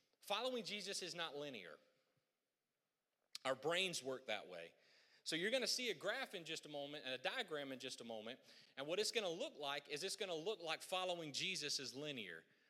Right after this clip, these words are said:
But believe it or not, it's, it, it sometimes is a crooked path. Now, he's a straight, narrow path, but we have times where we regress and progress. It's almost kinda circular.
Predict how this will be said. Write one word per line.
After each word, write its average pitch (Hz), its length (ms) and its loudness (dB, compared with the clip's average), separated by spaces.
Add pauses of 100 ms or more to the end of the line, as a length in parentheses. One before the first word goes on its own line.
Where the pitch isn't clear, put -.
(120)
But 147 140 2
believe 202 280 4
it 208 100 2
or 180 60 2
not, 170 300 4 (460)
it's, - 260 6 (180)
it, 123 120 2 (120)
it 131 160 2
sometimes 165 680 2
is 120 160 0
a - 60 -2
crooked 151 340 0
path. 151 440 0 (260)
Now, 123 120 6
he's 165 240 4
a 147 60 6
straight, 160 340 4
narrow 170 260 4
path, 139 300 2
but 131 120 0
we 165 140 -2
have 160 180 2
times 160 300 0
where 135 120 -2
we 127 200 -4 (140)
regress 147 580 2
and 131 160 -4
progress. 131 640 2 (260)
It's 147 280 4
almost 190 420 4
kinda 165 260 4
circular. 113 680 2